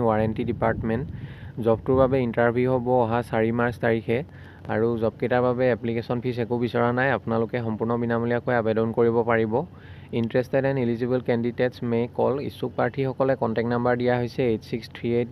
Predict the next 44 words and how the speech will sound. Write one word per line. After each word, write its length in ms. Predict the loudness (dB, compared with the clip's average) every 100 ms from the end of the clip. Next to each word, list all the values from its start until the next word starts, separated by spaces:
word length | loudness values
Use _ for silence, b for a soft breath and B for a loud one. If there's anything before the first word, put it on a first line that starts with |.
| 0
নাইন 160 | 2 2 0
জিৰ' 160 | 2 4
ওৱান 220 | 4 2 0
থ্ৰী 120 | -4 -4
ছেভেন 240 | -2 0 0
ফাইভ। 140 | 0 -2 B B B B 0
এই 60 | 2
নাম্বাৰটোত 320 | 4 2 2 2
আপোনালোকে 340 | 2 0 0 2
ডাইৰেক্টলি 300 | 2 2 -2 0
যোগাযোগ 260 | 2 0 0
কৰিব 160 | 2 2 2
পাৰে। 140 | 2 2 2
লগতে 260 | 0 0 0
Gmail 240 | 0 0 0
দুটা 160 | 0 -2 0
দিয়া 140 | 0
হৈছে, 200 | 0 -4 -4
যিকোনো 240 | -4 -4 -2
এটা 120 | -2 -2
মেইলত 240 | 0 0 -2
আপোনালোকৰ 420 | -2 -2 -2 0 -2
চি 100 | -2 -2
ভি 80 | 0
বা 60 | 2 2
ৰিজিউমখন 400 | 0 -4 -4 -6 -6
পঠিয়াই 260 | -4 -2 0
দিব। 120 | 2 0 -2 B B B -6
ইচ্ছুক 200 | -6 -4 0
প্ৰাৰ্থীসকলে 560 | 0 2 -2 2 2 2
তিনি 160 | 0 0 2
মাৰ্চৰ 260 | 0 0 -2
ভিতৰত 200 | 0 0 0
আপোনালোকৰ 400 | 0 -2 0 0 0
চি 80 | -2
ভিখন 240 | 0 0 -2 -2
পঠিয়াই 280 | -2 0 0
দিব। 100 | 0 -2 -4 -14 -20 B B B -10
পাছলৈ 320 | -4 0 0 0
যদি 160 | -2 0
শ্বৰ্টলিষ্টেড 500 | 0 0 -4 -2 -2
হয়, 100 | 0 -2
আপোনালোকক 400 | 0 -2 0 -2 0
যোগাযোগ 320 | 0 0